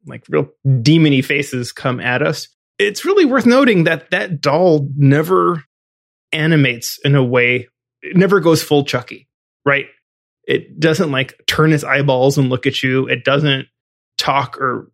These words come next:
articulate its arms. It does lift in the air at one point. But most of the times it moves around, it's while you're not looking at it. And I think that even though that's not really all that scary a movie either, that was an effective choice to make with that, that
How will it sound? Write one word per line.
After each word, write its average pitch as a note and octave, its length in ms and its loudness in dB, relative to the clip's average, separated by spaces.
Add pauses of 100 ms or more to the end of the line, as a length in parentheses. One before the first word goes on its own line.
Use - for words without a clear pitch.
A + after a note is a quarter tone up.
articulate C#3 560 0
its B2 100 -2
arms. C3+ 220 0
It E3 80 0
does F#3+ 160 4
lift D3 300 -2
in C3+ 80 -2
the B2 120 -4
air C3 160 0
at - 80 -6
one A#2+ 220 -10
point. - 280 -10 (520)
But C#3+ 260 -2
most F3+ 380 2
of D4+ 120 0
the A#3+ 120 2
times G3+ 380 0
it E3 120 0
moves E3+ 240 2
around, D#3+ 320 2
it's - 140 -6
while C3 140 2
you're C3 120 2
not C3 240 -4
looking B2 300 -10
at - 160 -20
it. - 80 -20 (240)
And C3+ 100 -2
I C3+ 120 0
think F#3 500 -4 (360)
that E3+ 140 -2
even D3+ 160 4
though C3+ 120 4
that's B2 260 -2
not A#2+ 240 -8 (340)
really A2 220 -6
all A2+ 140 -8
that A#2+ 160 -8
scary B2 360 0
a A#2 40 -2
movie A2+ 340 -6 (100)
either, C3+ 300 0 (380)
that C3+ 120 2
was C3+ 180 2
an C3 200 0
effective B2+ 840 -4 (380)
choice - 380 0
to - 100 -6
make A#2+ 240 -4
with A#2 160 -8
that, - 200 -18 (480)
that B2 240 -2